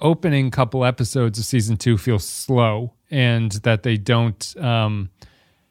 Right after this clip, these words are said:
have the same sort of pizzazz that the first season did, which left me a little bit surprised because I loved this episode.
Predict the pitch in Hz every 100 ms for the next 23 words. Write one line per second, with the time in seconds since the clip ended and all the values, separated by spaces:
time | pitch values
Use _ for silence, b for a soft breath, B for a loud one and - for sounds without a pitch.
0 | b - 127 123 - 139 127 120 110 -
1 | - 110 120 98 123 120 120 120 101 -
2 | 117 - 123 131 139 165 165 - b b
3 | b b b b 160 - 240 233 220 151
4 | 180 269 156 139 135 143 135 113 110 131
5 | 131 135 160 135 123 110 160 - - 123
6 | 131